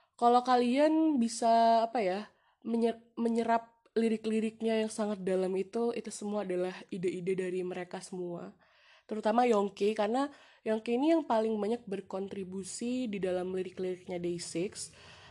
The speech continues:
Tapi yang lain juga ikutan tetep ya, kayak dari produs-, produsernya juga, terus lirik juga. Jadi mereka itu self-written gitu,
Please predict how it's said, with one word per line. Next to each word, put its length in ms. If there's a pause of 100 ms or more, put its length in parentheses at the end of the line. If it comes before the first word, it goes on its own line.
Tapi 400
yang 160
lain 240
juga 160
ikutan 560
tetep 320
ya, 240
kayak 320
dari 160
produs-, 640
produsernya 560
juga, 640
terus 320
lirik 320
juga. 400
Jadi 320
mereka 320
itu 320 (480)
self-written 800
gitu, 480